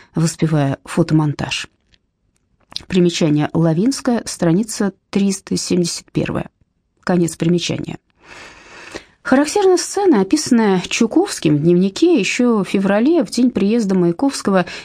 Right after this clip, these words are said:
и Лили в Петербург после зимнего двухмесячного испытания.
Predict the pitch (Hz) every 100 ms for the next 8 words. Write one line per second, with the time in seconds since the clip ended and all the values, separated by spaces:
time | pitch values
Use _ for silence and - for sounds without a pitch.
0 | - - 208 226 302 262 214 - 226 -
1 | 233 170 127 - - _ - - 156 143
2 | - - 254 214 143 139 147 151 185 175
3 | - 151 160 - - - - 135 123